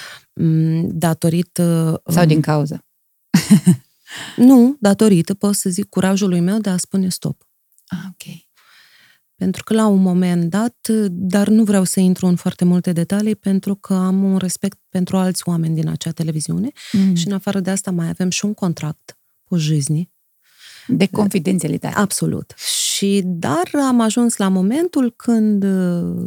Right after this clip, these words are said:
Speaker 1: fiind, în live, mm, și s-a luat o pauză pentru un reportaj,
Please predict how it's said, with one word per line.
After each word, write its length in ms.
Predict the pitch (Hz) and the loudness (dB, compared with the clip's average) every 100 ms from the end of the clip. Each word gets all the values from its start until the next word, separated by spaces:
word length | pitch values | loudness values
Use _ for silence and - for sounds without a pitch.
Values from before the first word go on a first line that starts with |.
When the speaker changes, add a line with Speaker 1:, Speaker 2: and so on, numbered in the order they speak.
| 175 175 | -8 -10
Speaker 1:
fiind, 420 | - 185 196 185 180 170 156 - 165 170 - | -4 0 0 0 0 0 -2 -4 -6 -8 -10
în 320 | - 170 156 | -2 0 0
live, 200 | 143 208 - - - - - - _ _ _ _ - | 0 -2 -6 -20 -20 -20 -20 -20 _ _ _ _ -12
mm, 480 | 180 170 165 165 160 | -6 -4 -4 -4 -6
și 540 | - - - 180 170 | -6 -6 -6 -4 -4
s-a 220 | 165 - 165 | -6 -6 -4
luat 220 | 165 160 | -4 -4
o 60 | |
pauză 480 | 151 165 160 156 147 | -6 -4 -4 -4 -8
pentru 400 | - 151 147 147 | -6 -4 -4 -4
un 260 | 151 147 151 | -4 -2 -2
reportaj, 600 | 147 - 151 - 262 294 | -4 -6 -8 -4 -6 -6